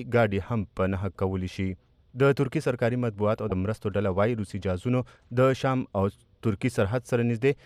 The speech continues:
د ترکیې کانوای په نښه کړی، چې له امله یې اووه کسان مړه او لس نور ژوبل شوي دي. روس د ترکیې لخوا د خپل جاز راغورځولو په پیښه سخت ځواب ویلی او خبرداری کړی چې د دواړو ملکونو تعلقات خرابېدلی شي.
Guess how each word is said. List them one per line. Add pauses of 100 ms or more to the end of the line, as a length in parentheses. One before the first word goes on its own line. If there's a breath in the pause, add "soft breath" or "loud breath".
(260 soft breath)
د
ترکیې
کانوای
په
نښه
کړی، (460)
چې
له (100)
امله
یې (120)
اووه
کسان
مړه
او
لس
نور (260)
ژوبل
شوي
دي. (380)
روس
د
ترکیې
لخوا
د
خپل (300)
جاز
راغورځولو
په
پیښه
سخت
ځواب
ویلی
او
خبرداری (160)
کړی (260 soft breath)
چې
د
دواړو
ملکونو
تعلقات
خرابېدلی (100)
شي.